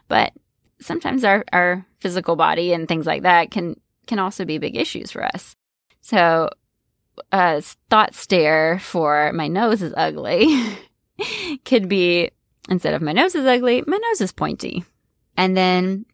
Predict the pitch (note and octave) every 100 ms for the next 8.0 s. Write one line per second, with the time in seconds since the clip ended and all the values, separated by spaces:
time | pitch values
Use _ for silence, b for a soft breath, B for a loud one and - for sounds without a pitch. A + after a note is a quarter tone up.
0 | _ F3 C#3+ C#3+ D3 D#3 - - _ F3+
1 | - G#3 G#3 - - - - - _ _
2 | _ _ _ B3 D#3+ F3 - _ _ -
3 | D3+ D3+ - F3 E3+ D#3+ D#3+ _ _ _
4 | - G3 F3 - - E3+ D#3+ D#3+ D#3+ D#3+
5 | E3 G3 G3+ G#3+ G#3 G3+ G3 G3+ F#3 E3
6 | E3 G#3 G3+ G3+ G#3 b b b - F#4
7 | D4+ D4 C#4 - C#4 C#4 - - - -